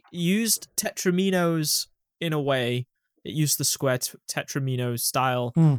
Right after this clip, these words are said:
Speaker 1: Um, so if you, if you really like, uh, Tetris, I highly recommend Lumines, uh, because,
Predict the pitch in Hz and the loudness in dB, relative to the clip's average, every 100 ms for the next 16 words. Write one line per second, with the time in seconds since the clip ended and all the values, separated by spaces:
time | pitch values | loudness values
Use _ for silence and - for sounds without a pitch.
0 | - 127 127 127 131 - - 147 143 165 | 0 -2 0 -2 -6 -6 0 0 0 -2
1 | 175 165 - - - _ - 151 139 117 | -2 -2 -8 -20 -20 _ -6 -4 -2 0
2 | 123 147 160 156 156 151 - - - - | 2 2 2 2 0 0 -8 -20 -12 -4
3 | 156 156 - 175 - 139 123 - - 131 | -2 -4 -4 -6 -4 -2 -2 -2 -4 -6
4 | 120 - 131 139 139 135 - 143 143 131 | -6 -4 -2 0 0 0 -2 -4 -2 -2
5 | 156 156 110 110 107 - - - - _ | -2 0 -2 -2 0 0 -2 -14 -20 _
6 | - 131 135 123 120 120 - - 143 123 | -8 0 2 2 2 -2 -8 -6 -2 0
7 | 110 - - | 0 0 -2